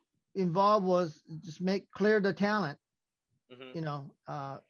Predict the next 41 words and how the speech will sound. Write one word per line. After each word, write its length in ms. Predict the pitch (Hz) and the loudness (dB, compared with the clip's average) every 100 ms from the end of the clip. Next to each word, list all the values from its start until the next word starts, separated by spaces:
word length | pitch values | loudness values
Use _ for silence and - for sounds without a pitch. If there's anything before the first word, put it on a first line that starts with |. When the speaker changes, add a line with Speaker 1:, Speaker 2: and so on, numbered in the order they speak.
| - | -14
Speaker 1:
make, 300 | 170 180 185 - | -6 -6 -6 -6
you 100 | 175 | -6
know, 80 | |
and 240 | 156 190 190 | -4 -2 0
my 160 | 233 | 0
stuff 240 | 226 170 156 | 0 -2 -4
was 100 | 139 | -8
pretty 220 | - 156 | -4 0
easy. 200 | 165 147 | 0 0
I 120 | 139 | -4
would 120 | 147 | -4
go 220 | 139 156 165 | -2 -2 -2
to 320 | 180 165 165 | -2 -2 -2
the 100 | 165 | -4
booking 480 | 139 156 165 160 156 _ _ _ _ - | -4 -4 -4 -8 -8 _ _ _ _ -4
guys 300 | 165 160 151 | 0 0 -2
and 120 | 156 135 | -6 -2
say, 80 | |
"Hey, 200 | 156 165 | 0 2
we're 120 | 139 147 | 0 -2
gonna 160 | 156 | -2
be 100 | 151 | -2
gone 220 | 151 156 | -2 -4
from 200 | 156 147 | -4 -8
such 260 | 135 160 147 | -6 -8 -8
a 80 | 143 - | -16 -8
date 200 | 165 160 | -6 -6
to 60 | 135 | -6
such 260 | 175 151 | -8 -6
date." 220 | 160 147 - _ 196 | -8 -10 -12 _ -6
And 140 | 214 | -4
Scott 260 | - 262 220 | 2 4 4
was 140 | 196 | 0
such 200 | 208 - | -4 -2
a 60 | 170 | 0
mainstay 460 | 175 185 151 175 | 0 0 -2 -2
of 120 | 151 | 0
New 160 | 143 151 | -2 -4
Japan 320 | 147 165 156 | -4 -6 -4
anyway, 300 | 170 160 139 | -4 -4 -6
Scott 300 | - 156 135 | -6 -6 -8